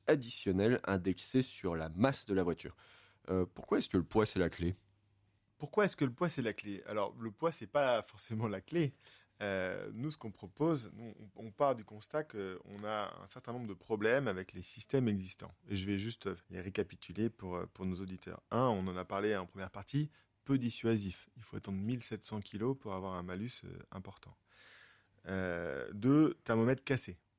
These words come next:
Speaker 2: Thermomètre C O deux cassé, pas réparé avant deux mille trente. Trois, euh, aujourd'hui, on nous dit que la voiture électrique, c'est zéro émission. Mais je pense qu'il n'y a plus un seul de nos éditeurs qui, qui y croit. Ils savent très bien qu'il faut la charger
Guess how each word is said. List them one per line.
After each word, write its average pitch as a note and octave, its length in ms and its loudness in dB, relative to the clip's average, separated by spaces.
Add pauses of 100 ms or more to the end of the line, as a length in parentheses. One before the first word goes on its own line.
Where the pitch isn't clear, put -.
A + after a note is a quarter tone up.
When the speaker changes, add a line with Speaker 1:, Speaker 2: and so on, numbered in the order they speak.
(800)
Speaker 2:
Thermomètre F#2+ 340 -2
C - 80 -8
O G2 40 -6
deux G#2+ 80 -2
cassé, A#2 420 -4
pas B2+ 160 -4
réparé G#2 460 -2
avant G2+ 180 -2
deux F#2+ 100 -6
mille F#2+ 140 -6
trente. - 340 -20 (120)
Trois, D#3 640 6
euh, A2 460 4
aujourd'hui, A#2 440 -2
on B2 80 2
nous A2 120 -2
dit A#2+ 120 -6
que C3+ 80 -8
la A#2 80 0
voiture G#2+ 300 -2
électrique, A2 320 -6
c'est A2 100 -8
zéro A2+ 280 2
émission. G#2 340 -4 (320)
Mais G2+ 260 2 (300)
je - 100 -18
pense G2+ 240 -6
qu'il F#2+ 160 -6
n'y F#2 80 -2
a F2+ 60 -4
plus G#2+ 320 -2
un F#2+ 80 -2
seul G#2 180 -8
de G2 60 -4
nos G2 120 -2
éditeurs G2 400 -2
qui, F#2 260 -6
qui F#2+ 220 -4
y G#2 40 -2
croit. G2 340 -2 (460)
Ils - 60 -18
savent - 180 -18
très - 140 -12
bien G#2 260 2
qu'il F2+ 420 -4
faut - 120 -20
la - 100 -10
charger A#2+ 480 0